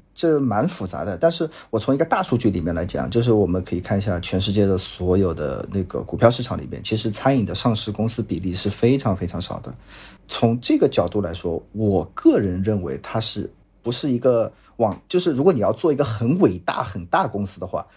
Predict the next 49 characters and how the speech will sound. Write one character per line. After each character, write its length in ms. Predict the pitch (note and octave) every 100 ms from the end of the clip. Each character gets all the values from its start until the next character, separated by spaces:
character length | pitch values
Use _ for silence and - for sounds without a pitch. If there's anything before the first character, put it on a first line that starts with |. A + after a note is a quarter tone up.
| -
餐 180 | - D3+
饮 80 | B2+
不 120 | -
是 120 | G2+
一 40 | E3
个 80 | C#3
好 120 | -
的 80 | -
选 160 | -
择， 240 | - - - - -
很 240 | G#2+ F#2
难， 260 | F2 E2+ G#2 - - _ _ _ -
你 120 | D3+
很 240 | A2 A2+
难 140 | F#2 G2
做 160 | G#3+
到 140 | F3 A2+
那 120 | A2
一 60 | F#2
步。 220 | F#2+ - - -
如 120 | D3+
果 80 | F#3
你 60 |
的 100 | B2
天 260 | - - F3
赋 160 | F3 D3+
和 160 | C#3
努 160 | C3+ G#2
力 80 | B2
用 100 | C#3
在 140 | C3
别 180 | C3 F#2+
的 80 | A#2+
地 120 | A#2+
方， 160 | -
可 180 | G2+ -
能 160 | F2 A#2
你 60 |
会 160 | F#2+ G2+
成-， 280 | - D2 E2
成 160 | - F#2
就 220 | G2+ F2+
很 240 | - - F2+
大 120 | G#2+
的 80 | B2
一 60 |
番 180 | G2+ D#2+
事 200 | - E2
业。 120 | E2